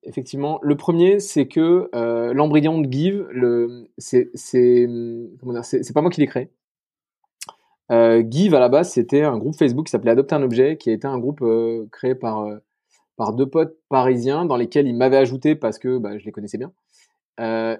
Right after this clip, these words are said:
et rapidement, il y a eu un début de communauté cool et, <clears throat> et si tu veux, je me suis très vite reconnu dans l'usage et j'ai vite identifié un, une autre,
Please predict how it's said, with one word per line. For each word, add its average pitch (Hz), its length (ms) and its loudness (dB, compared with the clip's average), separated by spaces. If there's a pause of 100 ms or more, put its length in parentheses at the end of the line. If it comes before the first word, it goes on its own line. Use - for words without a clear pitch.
et 185 200 6
rapidement, 147 380 -2
il 190 60 2
y 156 40 2
a 139 40 2
eu 131 80 2
un 123 120 0
début 143 180 -2
de 180 60 -10
communauté 156 400 0
cool 220 360 -6
et, 123 300 0 (100)
<clears throat> 214 160 -2 (260)
et 135 60 -10
si - 120 -18
tu 160 100 -2
veux, 190 80 6
je 175 80 0
me 151 60 0
suis 139 240 -8
très - 260 0
vite 190 160 -6
reconnu 151 400 -2
dans 147 100 0
l'usage 147 400 -2
et 120 200 -2
j'ai 117 160 -6
vite 170 260 -8
identifié 160 640 -4 (720)
un, 120 460 -4 (140)
une 147 240 -4
autre, 151 460 0